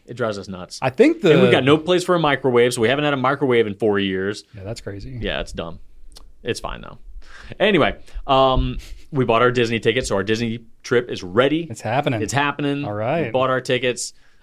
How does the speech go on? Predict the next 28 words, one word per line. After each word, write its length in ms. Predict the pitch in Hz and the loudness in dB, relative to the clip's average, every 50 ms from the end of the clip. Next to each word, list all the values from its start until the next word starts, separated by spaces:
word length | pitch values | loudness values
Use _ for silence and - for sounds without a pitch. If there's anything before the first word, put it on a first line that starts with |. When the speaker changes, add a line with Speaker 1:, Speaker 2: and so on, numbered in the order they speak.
| _ - | _ -6
Speaker 1:
I 80 | 98 107 | -4 -4
had 100 | 127 107 | -4 -6
to 60 | 101 | -8
call, 640 | - - - 123 123 110 95 92 90 90 98 - _ _ _ _ _ _ _ _ - | -10 -4 -2 0 2 2 0 0 -2 -6 -8 -14 _ _ _ _ _ _ _ _ -20
and 120 | - 101 | -18 -16
it 100 | 101 - | -16 -14
took, 180 | - 113 101 - | -12 -12 -12 -12
like, 140 | 101 92 92 | -12 -12 -10
an 80 | 87 | -10
hour, 300 | 80 95 101 95 90 87 | -8 -8 -6 -6 -6 -8
but, 240 | 85 90 90 87 - - - | -8 -10 -10 -12 -12 -14 -16
you 80 | 101 | -14
know, 180 | 90 87 87 87 - _ - | -14 -14 -14 -16 -18 _ -14
whatever. 240 | - 107 92 87 - | -12 -10 -8 -6 -6
Speaker 2:
Call. 200 | 120 95 87 90 - - - - - - - - - - | -6 -6 -8 -12 -18 -20 -20 -20 -20 -20 -20 -20 -16 -6
Speaker 1:
Yeah, 240 | - 185 196 190 180 | -2 0 2 2 2
I 120 | 143 180 185 | 2 0 0
had 120 | 180 175 | 0 -2
some 280 | - 131 117 110 101 - _ _ - | -4 -6 -8 -8 -10 -12 _ _ -10
Speaker 2:
Who 60 | 160 | -10
calls? 440 | 147 - 107 123 120 98 92 - - - - - _ - | -8 -8 -8 -10 -10 -12 -14 -18 -20 -20 -20 -20 _ -8
Speaker 1:
Me, 340 | 127 101 98 98 98 98 - _ - - - | -4 -4 -2 -2 -4 -6 -10 _ -16 -2 0
'cause 220 | 240 185 - 220 - - | 2 4 4 2 2 0
I'm 100 | 98 - | -4 -8
a 60 | - | -8
fool. 320 | 196 - 202 - 202 196 - - | -6 -4 -4 -4 -4 -6 -10 -16
<laughs> 60 | - - - - - - - - - - - _ _ - | -20 -20 -20 -20 -20 -20 -20 -20 -20 -20 -20 _ _ 0
But 360 | 113 110 104 101 - - - | 2 2 2 0 -4 -10 -20